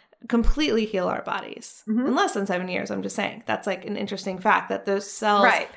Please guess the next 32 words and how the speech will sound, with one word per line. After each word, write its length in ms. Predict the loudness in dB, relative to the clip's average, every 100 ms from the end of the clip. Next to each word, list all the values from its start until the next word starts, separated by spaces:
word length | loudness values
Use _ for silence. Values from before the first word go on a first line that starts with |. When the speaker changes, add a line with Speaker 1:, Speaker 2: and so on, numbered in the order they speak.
| -8
Speaker 1:
are 100 | -4
completely 480 | -2 0 0 2 0
replaced. 500 | -2 -4 -6 -4 0
Speaker 2:
Right. 200 | 2 4
And 140 | 4
that's, 200 | 2 2 2
that, 320 | 2 2 2
that 200 | 2 2
goes 220 | 0 0
back 260 | 0 0 -2
to 60 | -6
the 240 | -4 -4
"you 220 | -6 -4 -2
are 160 | -2
what 220 | -2 -6
you 60 | -6
eat." 220 | -6 -6 _ _ -8
Speaker 1:
Sure. 140 | 0
Speaker 2:
Right? 300 | 2 2 0
So 140 | -4
it's 200 | -4 -2
like 240 | -2 -2 -4 _ -4
every 220 | -2 -2
seven 400 | 0 0 0 0
years, 400 | 0 0 0 -2
you, 160 | -4 -4
you 280 | -6 0
are, 420 | 4 4 4 0 -4
you 80 | -6
know, 160 | -6 -4
a 120 | -4
new 360 | 0 0 0